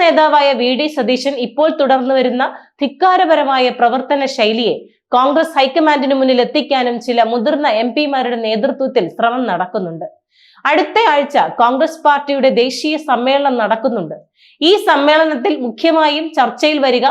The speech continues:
വിവിധ സംസ്ഥാനങ്ങളിൽ പാർട്ടിയെ കൂടുതൽ ശക്തിപ്പെടുത്തുന്നതിനായി പാർട്ടിയുടെ കമ്മിറ്റികളിലെല്ലാം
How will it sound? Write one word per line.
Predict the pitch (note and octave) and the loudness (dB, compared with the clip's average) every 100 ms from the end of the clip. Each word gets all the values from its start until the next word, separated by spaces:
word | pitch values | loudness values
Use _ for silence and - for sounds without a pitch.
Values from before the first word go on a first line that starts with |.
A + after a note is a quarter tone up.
| - B3+ | 0 -2
വിവിധ | C#4+ F4 F4+ C#4+ | 0 0 0 0
സംസ്ഥാനങ്ങളിൽ | C4 B3+ - D4+ C#4 C4 B3 B3 _ _ A#3+ | -4 -2 0 0 0 0 -2 -4 _ _ 0
പാർട്ടിയെ | C4 C4 D4+ D#4 D#4+ | 2 0 0 -2 0
കൂടുതൽ | D4 F4+ F4 E4+ | 0 2 2 0
ശക്തിപ്പെടുത്തുന്നതിനായി | B3 - E4+ D4+ B3 G#3+ C4+ B3+ A#3+ F#3 B2+ - _ - | -4 -4 -2 0 -2 -2 -2 0 0 -2 -6 -16 _ 0
പാർട്ടിയുടെ | G#3 C4 - C#4+ C4+ C4+ | 2 0 0 0 2 2
കമ്മിറ്റികളിലെല്ലാം | A#3+ B3+ C4+ C4 C4 B3+ A#3+ A#3+ | 0 0 -2 0 2 2 2 0